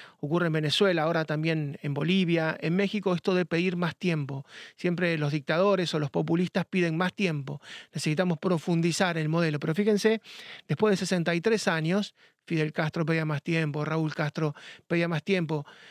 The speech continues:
Miguel Díaz-Canel, el actual presidente o el aca-, el actual encargado, porque nadie lo eligió, del gobierno pide más tiempo. Fíjense lo que pasa, sesenta y tres años después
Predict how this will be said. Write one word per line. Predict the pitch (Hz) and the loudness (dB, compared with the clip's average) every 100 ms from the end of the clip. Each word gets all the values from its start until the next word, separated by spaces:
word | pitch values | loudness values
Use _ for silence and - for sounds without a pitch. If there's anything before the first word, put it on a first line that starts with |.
| - _ | -20 _
Miguel | 175 185 175 | 2 4 4
Díaz-Canel, | 185 165 165 170 196 165 147 | 4 4 2 2 4 2 0
el | 147 | -2
actual | 143 - 180 165 | -2 0 0 0
presidente | 151 147 180 214 196 165 | -2 0 4 4 4 2
o | 156 | 0
el | 151 | 0
aca-, | 151 - 170 - | 0 0 -2 0
el | |
actual | 156 143 170 | -2 2 0
encargado, | 165 151 165 185 196 175 165 | 2 0 2 4 4 4 0
porque | 165 143 | -2 0
nadie | 165 160 | 0 0
lo | 156 | 0
eligió, | 156 190 175 - - - - | 2 2 2 -2 -12 -14 -12
del | 165 170 | 0 2
gobierno | 175 180 185 175 | 4 4 4 2
pide | 165 190 190 | 4 4 4
más | 190 | 0
tiempo. | - 220 208 226 | 2 2 2 0
Fíjense | 220 226 247 | 2 0 2
lo | 220 | 2
que | 175 | 2
pasa, | 170 151 - | 0 0 -2
sesenta | 156 170 180 180 | -4 -2 0 0
y | 180 | 2
tres | 214 208 | 0 0
años | 214 196 | 0 2
después | 196 - 240 233 | 0 2 2 0